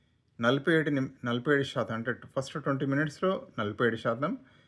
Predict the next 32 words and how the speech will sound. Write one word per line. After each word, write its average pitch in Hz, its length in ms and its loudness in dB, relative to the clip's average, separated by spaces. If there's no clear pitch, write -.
యాభై 127 380 4
నిమిషాల 139 400 0
లోపట 127 340 -2
మామూలుగా 123 460 2
ఫిఫ్టీ 143 220 -2
పర్సెంట్, 156 600 0
ఒక 127 160 -2
రోజులో 151 440 4
అరవై 117 300 4
ఆరు 135 160 6
శాతం, 135 400 -2
టూ 165 120 4
డేస్‌లో 175 460 2
డెబ్బై 120 360 2
రెండు 151 220 4
శాతం, 185 640 -2
సిక్స్ 139 220 -6
డేస్‌లో 170 500 0
డెబ్బై 131 460 4
శాతం, 165 520 0
థర్టీ 131 240 0
వన్ 196 200 4
డేస్‌లో 165 320 2
డెబ్బై 135 340 4
తొమ్మిది 139 300 0
శాతం 98 420 -6
లేదా 147 200 -2
ఎనభై 123 320 2
శాతం 98 380 -4
అనేది 95 200 -4
మర్చిపోవడం 123 480 -2
జరుగుతుందని 101 640 -6